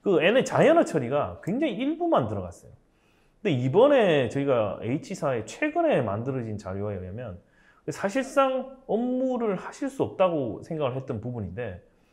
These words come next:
어, 저희가 자연어 처리 엔진을 좀 많이 넣었어요. 그러니까 쉽게 얘기하면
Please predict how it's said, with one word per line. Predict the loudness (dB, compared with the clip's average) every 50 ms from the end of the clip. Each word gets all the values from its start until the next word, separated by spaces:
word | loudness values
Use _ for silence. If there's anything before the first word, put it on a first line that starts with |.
| _ _ _ _ _ _ _
어, | -14 -12 -10 -10 -10 -6
저희가 | -2 -2 -2 2 2 2 2 0
자연어 | -2 -2 -2 -2 0 0 0 -2 -2
처리 | -4 -6 -8 -6 -6
엔진을 | -6 -6 -6 -6 -6
좀 | -6 -6 -6 -6
많이 | -4 -4 -2 0 0
넣었어요. | 2 0 0 -2 -4 -10 -14 -14 _ _ _ _
그러니까 | -2 -2 -2 -2
쉽게 | -4 -10 -14 -8 -2 0 2
얘기하면 | 2 2 0 -2 -4 -6